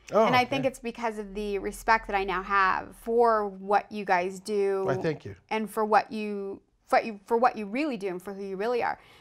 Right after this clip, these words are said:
Speaker 2: Because since I've met you, I've actually had two situations. One where I was in a fire, an oven blew up on me, big ball of
Speaker 1: Mm-hmm.
Speaker 2: flame. And luckily, the firefighters there, because I had known you,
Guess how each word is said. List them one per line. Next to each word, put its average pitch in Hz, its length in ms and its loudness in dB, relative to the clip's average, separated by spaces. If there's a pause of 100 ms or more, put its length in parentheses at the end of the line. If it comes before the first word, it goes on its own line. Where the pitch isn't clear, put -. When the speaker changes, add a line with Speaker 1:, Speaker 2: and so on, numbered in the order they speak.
(120)
Speaker 2:
Because 302 380 2
since 247 160 -2
I've 214 140 4
met 285 280 6
you, 208 200 2
I've 208 160 2
actually 233 400 0
had 214 240 -6
two 285 220 -6
situations. 190 920 -8 (320)
One 240 260 2
where 202 160 2
I 190 40 2
was 190 120 -2
in 247 200 -2
a 233 60 0
fire, 175 540 -2 (340)
an 196 200 -8
oven 233 340 2
blew 190 180 -4
up 175 160 -2
on 175 120 -2
me, 180 220 -6 (600)
big 196 220 -8
ball 180 180 2
of 180 80 -6
Speaker 1:
Mm-hmm. 117 80 -6
Speaker 2:
flame. 175 380 -2 (240)
And 220 180 0
luckily, 196 680 4 (260)
the 208 80 -10
firefighters 202 1400 2 (440)
there, 226 440 4
because 220 280 -6
I 202 120 2
had 202 100 -2
known 208 360 -2
you, 247 680 2